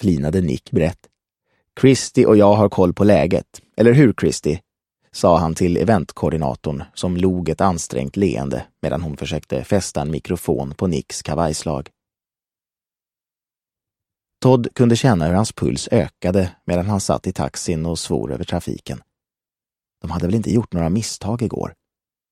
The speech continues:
"Kan du bara köra på?" fräste Todd medan chauffören återigen tvärbromsade. "Vad vill du att jag ska göra?"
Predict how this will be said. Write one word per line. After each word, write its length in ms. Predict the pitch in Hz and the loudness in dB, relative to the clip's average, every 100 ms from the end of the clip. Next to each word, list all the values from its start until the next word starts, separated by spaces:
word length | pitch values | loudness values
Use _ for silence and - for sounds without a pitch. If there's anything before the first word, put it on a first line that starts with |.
| _ _ _ _ _ - | _ _ _ _ _ -12
"Kan 200 | - 120 | -2 0
du 120 | 120 _ | 0 _
bara 180 | - 120 | 2 2
köra 260 | - 117 127 - | 2 2 2 0
på?" 400 | - 180 - - _ _ _ _ _ _ - | 2 4 4 0 _ _ _ _ _ _ -2
fräste 420 | 117 87 - 101 | 0 2 0 0
Todd 320 | 113 71 76 _ _ | 2 0 -2 _ _
medan 240 | - 82 | 0 2
chauffören 540 | - 113 - 78 92 95 | 2 2 2 4 4 2
återigen 540 | - 69 101 95 62 | -2 -2 0 0 -2
tvärbromsade. 840 | - 107 85 - - - 90 - - _ _ _ _ _ _ _ _ | -2 0 0 -2 -6 -4 -6 -6 -14 _ _ _ _ _ _ _ _
"Vad 160 | - 90 | 0 4
vill 160 | 98 98 | 6 6
du 80 | |
att 100 | 95 | 4
jag 100 | 95 | 2
ska 140 | - 95 | 0 0
göra?" 580 | 98 117 73 143 - | 2 0 0 -2 -4